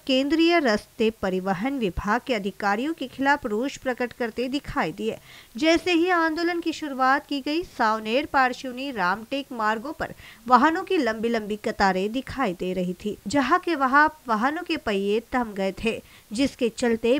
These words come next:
पारशिवनी पुलिस के आला अधिकारी राहुल सोनोने ने परिस्थिति को देखते हुए भारी पुलिस बंदोबस्त किया था।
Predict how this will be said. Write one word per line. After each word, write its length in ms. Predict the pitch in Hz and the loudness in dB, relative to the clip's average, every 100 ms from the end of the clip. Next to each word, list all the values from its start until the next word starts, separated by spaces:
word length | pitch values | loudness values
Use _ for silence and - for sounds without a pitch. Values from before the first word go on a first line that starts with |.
| - | 4
पारशिवनी 500 | 247 214 214 233 214 | 6 6 4 -4 -6
पुलिस 500 | 214 208 202 269 320 | -4 -2 0 0 -2
के 160 | - 202 | -2 0
आला 380 | 175 170 180 180 | 2 2 2 2
अधिकारी 640 | 170 175 - 202 208 254 | 0 -4 -2 0 0 0
राहुल 500 | 254 196 185 185 247 226 | 2 4 4 2 -4 -4
सोनोने 560 | - 214 226 359 403 | -6 -6 -4 -4 -2
ने 100 | 339 | -2
परिस्थिति 580 | 330 233 233 - 254 240 - | -2 -4 -4 -4 -8 -6 -6
को 100 | 220 180 - - | -6 -6 -16 0
देखते 400 | 220 285 302 - | 2 2 0 -2
हुए 280 | 233 196 220 | -2 0 -2
भारी 400 | 220 165 220 214 | -2 -2 0 0
पुलिस 300 | 214 196 196 180 | 0 -2 -4 -4
बंदोबस्त 560 | 202 202 196 190 214 - | -8 -6 -6 -6 -6 -4
किया 260 | 277 175 | -2 -2
था। 240 | - 226 | -4 -6